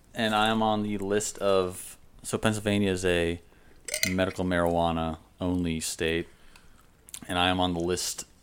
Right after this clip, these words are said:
that I can take that, but I probably wouldn't just because it's still so stigmatized in the country, and I think it would probably affect my job prospects,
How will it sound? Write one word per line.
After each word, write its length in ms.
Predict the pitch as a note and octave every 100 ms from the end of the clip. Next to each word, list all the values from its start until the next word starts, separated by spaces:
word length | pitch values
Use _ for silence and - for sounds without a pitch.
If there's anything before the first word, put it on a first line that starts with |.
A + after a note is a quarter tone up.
| _ _ _ -
that 120 | F#2+
I 60 |
can 160 | F#2 F2
take 220 | D#3+ E3+
that, 400 | G#2 F#2+ F#2 - - - - - - -
but 440 | A#2 G2 G#2 G#2 G2
I 120 | G2+
probably 580 | - A2 A#2 B2 A#2 G2
wouldn't 640 | E2+ D#2+ E2+ G2+ F3+ - - - -
just 240 | - G#2+ -
because 240 | G#2 G2+
it's 120 | G2 -
still 640 | - F#2+ F2+ F2+ F2 - - -
so 320 | - G2+ F#2
stigmatized 920 | F2+ F#2+ F2+ F#2 G2+ G2+ G#2+ A2 - - - -
in 800 | F#2+ F#2 F2+ F2 E2 E2 E2 F2 - -
the 280 | F#2 F#2 E2+
country, 500 | - E3 E3 F3+ G#3 - - -
and 140 | F#2 F#2
I 80 | F#2+
think 180 | F#2
it 40 | F#2
would 140 | E2
probably 280 | G#2+ G#2+ F#2+
affect 260 | - F#2 F2+
my 100 | E2+
job 300 | - F#2 -
prospects, 640 | D#2 - D#2+ D#2+ -